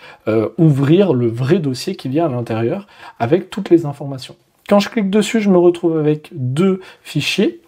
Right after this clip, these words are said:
J'ai le fichier P D F qui explique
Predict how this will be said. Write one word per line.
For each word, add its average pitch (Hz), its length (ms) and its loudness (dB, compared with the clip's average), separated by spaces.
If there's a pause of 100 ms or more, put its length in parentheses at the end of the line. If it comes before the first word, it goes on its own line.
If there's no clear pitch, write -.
(720)
J'ai 160 240 6
le 165 100 4
fichier 165 400 -2
P 170 220 4
D 170 280 6
F 165 180 -12 (360)
qui 165 320 -4
explique 190 540 -2